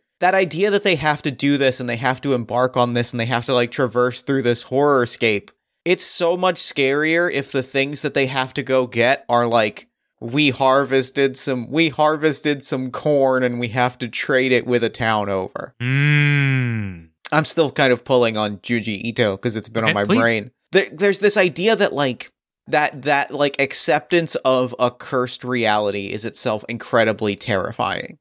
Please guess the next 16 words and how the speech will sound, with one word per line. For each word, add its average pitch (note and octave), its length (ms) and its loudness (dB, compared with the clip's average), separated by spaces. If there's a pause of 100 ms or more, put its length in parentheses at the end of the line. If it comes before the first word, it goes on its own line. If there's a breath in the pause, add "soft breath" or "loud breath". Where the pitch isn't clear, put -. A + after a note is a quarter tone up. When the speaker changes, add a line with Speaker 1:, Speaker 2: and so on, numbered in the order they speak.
(120)
Speaker 2:
I, A3 420 0
I, E3+ 140 0 (120)
I A3 60 2
support A3 360 0
this F#3+ 160 -2
very D#3 200 2
much, B2+ 340 0
and - 100 -8
especially G#3+ 440 -2
from F#3+ 200 -4
a F#3 60 2
fantasy D3 460 0
world C#3+ 500 0
kind G3 180 0
of F#3 120 -2
element, G#3+ 400 -2